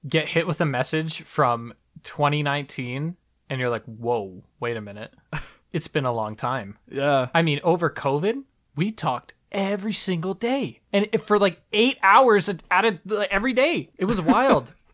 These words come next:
Speaker 1: And it, it's to the point now where on Friday when you were busy, all of my friends were busy and I was home alone, I was like, "What am I gonna do with myself?"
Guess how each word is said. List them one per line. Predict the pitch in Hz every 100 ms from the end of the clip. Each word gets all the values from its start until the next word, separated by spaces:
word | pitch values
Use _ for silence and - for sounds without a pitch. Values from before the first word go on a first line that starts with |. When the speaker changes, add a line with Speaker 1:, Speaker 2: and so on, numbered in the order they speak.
| -
Speaker 1:
And | 202
it, | 226 220
it's | 220 -
to | 277
the | 262
point | 247 254 202
now | 214 233
where | 175 170
on | 202 226
Friday | - 214 190 226 269
when | 226 190
you | 208
were | 196
busy, | 131 143 208 233 294
all | 196 233
of | 254
my | 233
friends | 220 226 220
were | 190
busy | 160 180 233
and | 196
I |
was | 175 180
home | 185 196
alone, | 180 160 220
I |
was | 185 175
like, | 165
"What | 226
am | 320
I | 311
gonna | 254 185
do | - 160
with | 233 302
myself?" | 202 170 - 143 110 -